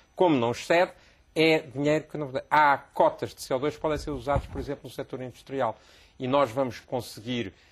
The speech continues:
cumprir, uma coisa que há cinco anos dizia que Portugal não era capaz de cumprir o que estava previsto no Protocolo de Kyoto em dois mil e doze.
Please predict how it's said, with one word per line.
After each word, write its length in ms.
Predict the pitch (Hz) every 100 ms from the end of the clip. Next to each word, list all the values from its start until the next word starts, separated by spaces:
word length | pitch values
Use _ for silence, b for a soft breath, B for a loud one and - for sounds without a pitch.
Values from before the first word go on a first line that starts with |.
| b b b
cumprir, 560 | - 139 - 123 123 -
uma 140 | - 110
coisa 260 | 127 117
que 140 | 113 120
há 180 | 110 104
cinco 560 | - 135 123 - -
anos 320 | 127 110 - -
dizia 300 | 107 113 107
que 60 |
Portugal 260 | - - 110
não 80 | 113
era 100 | 107
capaz 420 | 113 - 110 -
de 60 |
cumprir 460 | - 104 - 117 98
o 180 | - 104
que 80 | -
estava 240 | 113 104
previsto 360 | - 104 110 -
no 80 |
Protocolo 460 | - 95 98 - 95
de 60 | -
Kyoto 280 | 120 104 95
em 80 |
dois 160 | 85 87
mil 140 | 98
e 80 | 107
doze. 260 | 113 156